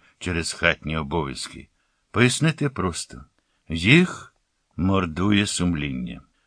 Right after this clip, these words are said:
Особливо це виявляється на догляді за дітьми. Функції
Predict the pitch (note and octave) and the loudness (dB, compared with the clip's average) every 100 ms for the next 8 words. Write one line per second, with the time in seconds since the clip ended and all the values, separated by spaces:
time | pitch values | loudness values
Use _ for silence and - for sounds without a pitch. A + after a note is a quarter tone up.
0 | _ - F#2+ - G2+ F#2 A2 A#2 A2+ - | _ -6 -4 0 0 4 4 6 4 2
1 | F#2+ G2+ F#2 G2 F2 F#2 G#2+ G#2+ - F#2+ | 4 6 6 4 6 6 6 4 0 2
2 | F#2+ F#2+ F2 D#2+ G#2 F#2+ E2+ E2 E2 D2+ | 4 4 2 2 2 2 0 -2 -2 -2
3 | F2 D#2 E2+ - D#2 D2 A#1+ _ _ _ | -2 -2 -4 -4 -6 -6 -10 _ _ _
4 | _ - B2 F3 E3 - - B2 B2+ A#2+ | _ -2 4 4 4 -2 0 2 4 2